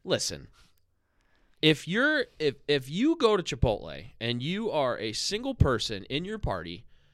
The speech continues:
ordering, and you go through the line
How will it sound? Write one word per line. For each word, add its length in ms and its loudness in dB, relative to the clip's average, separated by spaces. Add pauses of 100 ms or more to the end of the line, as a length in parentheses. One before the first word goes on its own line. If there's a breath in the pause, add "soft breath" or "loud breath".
(380)
ordering, 520 8 (800)
and 240 -2
you 200 -2
go 180 4
through 200 -4
the 60 -4
line 360 2